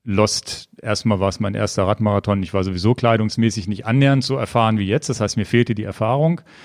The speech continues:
Und das Wichtigste war überhaupt erstmal eine Regenjacke zu kaufen. Da war meine erste Berührung mit einer arschteuren Gore-Regenjacke, die ich irgendwie dreißig Prozent günstiger gekriegt habe,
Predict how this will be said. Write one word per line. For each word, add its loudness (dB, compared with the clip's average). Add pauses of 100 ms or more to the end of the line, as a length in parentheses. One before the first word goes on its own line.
(680)
Und 2
das 2
Wichtigste 0
war 4
überhaupt 2
erstmal -2
eine -2
Regenjacke 0
zu -2
kaufen. 0
Da 0
war 2
meine 0
erste -2
Berührung 2
mit 0
einer 0
arschteuren 2
Gore-Regenjacke, 0
die -4
ich -6
irgendwie -2
dreißig -4
Prozent -4
günstiger -2
gekriegt -4
habe, 2